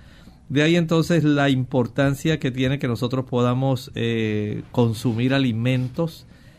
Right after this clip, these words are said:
que puedan facilitar, que sean ricos en la cisteína, en la glicina, que son aminoácidos esencia-, eh, importantes para nosotros poder desarrollar este tipo de molécula.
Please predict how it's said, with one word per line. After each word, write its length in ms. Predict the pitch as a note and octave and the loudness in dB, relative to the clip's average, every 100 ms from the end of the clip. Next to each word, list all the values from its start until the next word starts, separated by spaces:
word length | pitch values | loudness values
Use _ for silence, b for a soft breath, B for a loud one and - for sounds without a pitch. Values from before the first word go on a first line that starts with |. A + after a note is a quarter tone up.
| B B | B B
que 120 | C3+ | 0
puedan 320 | D3 F3+ G3 | 2 2 2
facilitar, 720 | F#3+ D#3+ D#3+ D3+ C#3+ F#3+ G3+ | 0 2 2 2 0 -2 -2
que 120 | C3 | -2
sean 200 | C#3 C#3+ | 0 0
ricos 500 | B2+ C#3 D3 D3 C#3 | 0 0 0 -4 -4
en 100 | A#2+ | -4
la 100 | A#2+ | -2
cisteína, 640 | A#2 A#2 A#2 A2 B2 C3+ C3+ | -2 -4 -4 -2 0 -2 -2
en 60 | B2 | -2
la 100 | A2 | -2
glicina, 640 | G#2+ G2+ - B2+ B2+ D3+ | -2 -4 0 0 0 -4
que 120 | C3 | -6
son 180 | G#2 A2 | -4 -2
aminoácidos 640 | A2+ A#2 A#2 A2+ B2+ A2+ | -2 -2 -2 -2 -2 0
esencia-, 520 | A2 B2 A#2 B2+ A2+ A2 | -2 -2 -4 -4 -4 -4
eh, 500 | G2+ G#2 G2+ G2+ - | -4 -4 -4 -6 -6
importantes 1120 | A#2 A#2 G2 A#2 G2 - C#3 B2 - - - - B B B B - | -2 -2 -2 -2 -2 0 0 0 -4 -14 -16 -20 B B B B -2
para 260 | C3 D3+ | 2 2
nosotros 480 | D3 B2+ C3+ B2+ B2+ | 0 -4 -4 -4 -4
poder 500 | - A#2 A#2 B2+ C3 | -2 0 2 2 0
desarrollar 920 | G#2+ A2 G2+ G#2+ G2+ G2 G#2+ B2 C#3 - | -4 -4 -4 -4 -4 -4 0 -2 -2 -6
este 240 | A2+ - A#2+ | -8 -4 -2
tipo 320 | B2 A#2 A#2+ | -2 -2 -2
de 320 | A#2+ A#2+ A2+ | 0 0 -2
molécula. 760 | A2 A#2 A#2+ D3 - A#2 B2+ | -2 0 2 2 0 -2 -2